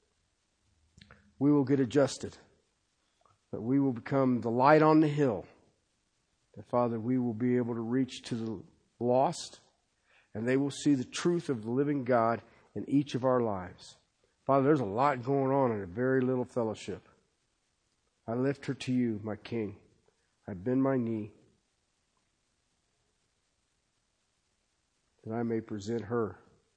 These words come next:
as a chaste virgin, washing her with the word to present her holy and pure unto her Savior.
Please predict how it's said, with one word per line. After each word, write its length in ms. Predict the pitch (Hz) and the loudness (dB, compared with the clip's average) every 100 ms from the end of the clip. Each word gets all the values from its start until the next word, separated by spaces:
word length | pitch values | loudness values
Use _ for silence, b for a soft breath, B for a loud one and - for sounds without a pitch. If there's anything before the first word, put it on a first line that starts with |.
| _ _ _ _ _ _ _ _ _ _ _ _ _ - | _ _ _ _ _ _ _ _ _ _ _ _ _ -20
as 140 | - - | -20 -20
a 40 | |
chaste 440 | - - 107 - - | -10 -6 -6 -8 -12
virgin, 460 | 107 104 92 95 85 _ _ _ _ _ _ _ _ _ _ - | -8 -6 -8 -14 -18 _ _ _ _ _ _ _ _ _ _ -6
washing 380 | 113 117 123 101 | -6 -4 -8 -6
her 180 | 117 | -4
with 220 | 117 113 - | -4 -6 -10
the 100 | 117 | -8
word 360 | 98 90 90 - _ _ _ _ _ _ _ _ _ _ _ _ _ | -6 -8 -10 -14 _ _ _ _ _ _ _ _ _ _ _ _ _
to 60 | _ | _
present 380 | 107 101 104 110 | -12 -10 -8 -6
her 120 | 104 - | -8 -8
holy 300 | 110 110 110 | -6 -4 -8
and 120 | 98 | -10
pure 360 | - 113 104 101 | -10 -6 -4 -6
unto 380 | 90 - 104 92 _ _ _ _ _ _ | -8 -10 -10 -10 _ _ _ _ _ _
her 120 | 104 | -14
Savior. 560 | - - 98 87 95 | -10 -8 -6 -8 -14